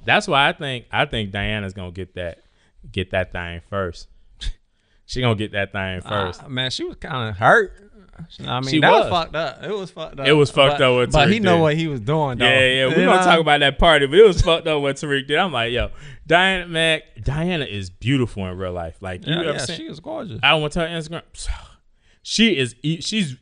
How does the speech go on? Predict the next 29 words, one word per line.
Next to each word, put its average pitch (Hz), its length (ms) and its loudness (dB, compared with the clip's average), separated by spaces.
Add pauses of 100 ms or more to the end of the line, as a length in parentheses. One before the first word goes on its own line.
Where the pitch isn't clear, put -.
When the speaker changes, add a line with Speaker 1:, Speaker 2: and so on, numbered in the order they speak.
(160)
Speaker 1:
she's 220 300 -2
more 170 240 4
gorgeous 143 400 -2
than 120 120 -6
she 135 220 -4
is 117 140 -2
on 110 120 -4
the 92 60 -4
show. 123 340 0
Speaker 2:
Oh, 117 140 -4
really? 143 260 -6 (120)
Speaker 1:
Yes. 127 600 0
Speaker 2:
Oh, 123 280 -4
Speaker 1:
Like, 120 200 2
Speaker 2:
I - 20 -12
Speaker 1:
go 160 160 6
to 220 100 6
Speaker 2:
didn't 214 220 2
Speaker 1:
her 180 60 -4
Instagram. 123 580 -4 (260)
Speaker 2:
Mm. 107 80 -6 (100)
Speaker 1:
She 185 200 -2
is 110 400 -2 (540)
beautiful. 147 520 2
And 101 120 -6
then 123 100 -4
those 135 200 -2
beautiful 127 480 -2
eyes 214 560 2